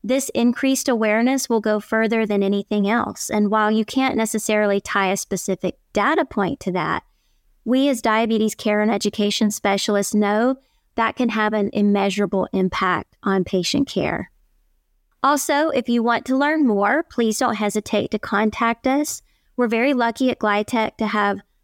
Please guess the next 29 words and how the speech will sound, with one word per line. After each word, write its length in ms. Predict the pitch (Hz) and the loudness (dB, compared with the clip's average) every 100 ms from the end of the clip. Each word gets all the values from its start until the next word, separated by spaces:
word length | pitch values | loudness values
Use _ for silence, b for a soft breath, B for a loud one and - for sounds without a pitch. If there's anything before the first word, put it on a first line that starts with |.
| - | -2
more 180 | 233 | 0
than 160 | 240 269 | 2 2
forty 300 | 247 220 240 | 2 2 0
clinicians 600 | - 214 202 - 226 214 | 0 0 0 0 0 2
on 120 | 202 | 2
our 100 | 185 | 0
staff 480 | 185 - 185 190 196 - | -4 -2 0 0 -2 -4
who 60 | |
have 100 | 202 | -2
a 40 | 202 | 0
wealth 360 | 202 214 240 | 2 0 0
of 80 | 226 | -2
experience 760 | - - - 196 202 202 - | -4 -4 -2 0 2 0 0
and 160 | 214 196 | 0 2
knowledge 460 | 202 180 214 277 226 | 2 2 2 0 0
around 320 | 208 196 196 | 0 0 0
glycemic 520 | 196 190 208 202 175 | -2 -2 0 0 0
management. 640 | 185 185 202 202 - - - _ _ _ | -2 0 -2 -2 -4 -4 -8 _ _ _
We're 120 | 240 | -2
happy 320 | 233 226 240 240 | 0 0 0 -2
to 100 | 233 | -2
talk 320 | - 202 - | 0 -2 0
more 420 | 233 262 262 262 - _ _ | 0 2 2 -2 -6 _ _
and 100 | 220 | 0
answer 300 | 208 202 214 | 0 0 -2
any 200 | 196 202 | 0 -2
questions 580 | 202 196 - - 202 185 | -2 -4 -4 0 0 2
you 60 | 196 | 2
may 200 | 185 | 0